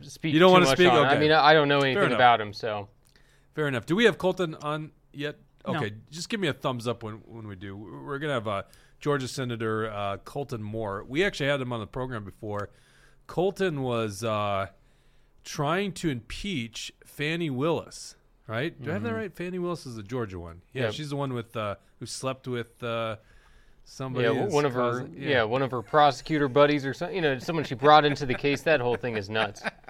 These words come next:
Speaker 1: And yeah, Colton Moore is also great on election integrity. He was, you know, he, he calls out Raffensperger, and,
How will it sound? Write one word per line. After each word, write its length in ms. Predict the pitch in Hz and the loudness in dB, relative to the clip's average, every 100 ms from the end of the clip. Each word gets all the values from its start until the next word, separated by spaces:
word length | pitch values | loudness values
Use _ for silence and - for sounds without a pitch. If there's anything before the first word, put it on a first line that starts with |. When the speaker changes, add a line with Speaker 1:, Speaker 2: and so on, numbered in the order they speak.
| - - - | -12 -12 -12
Speaker 1:
And 80 | 135 | 0
yeah, 120 | 139 | 2
Colton 260 | 120 185 185 | 4 4 4
Moore 140 | 180 | 2
is 80 | 165 | 4
also 240 | 160 180 120 | 4 4 0
great 200 | 127 123 | 0 2
on 120 | 117 | 2
election 300 | 123 117 139 | 2 0 -4
integrity. 480 | 113 139 160 120 107 | -2 0 0 -2 -6
He 120 | 127 | -4
was, 280 | 123 110 120 | -4 -6 -8
you 120 | 151 | -4
know, 220 | 123 110 - _ | -4 -4 -10 _
he, 260 | 156 180 | -12 -6
he 120 | 151 165 | -6 0
calls 260 | 165 131 | 2 2
out 140 | 127 123 | 0 4
Raffensperger, 720 | 135 127 123 - 147 131 131 | 2 2 -4 -6 -4 -2 -4
and, 140 | 107 | -6